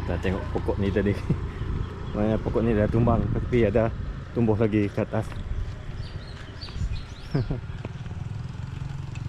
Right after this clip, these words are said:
Itulah alam. Alam ciptaan Tuhan. Ha, ni yang dulu-dulu. Ceracak-ceracak ni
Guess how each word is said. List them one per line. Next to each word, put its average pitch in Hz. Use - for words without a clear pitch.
Itulah 90
alam. 98
Alam 92
ciptaan 101
Tuhan. 101
Ha, 92
ni 104
yang 92
dulu-dulu. 104
Ceracak-ceracak 98
ni 101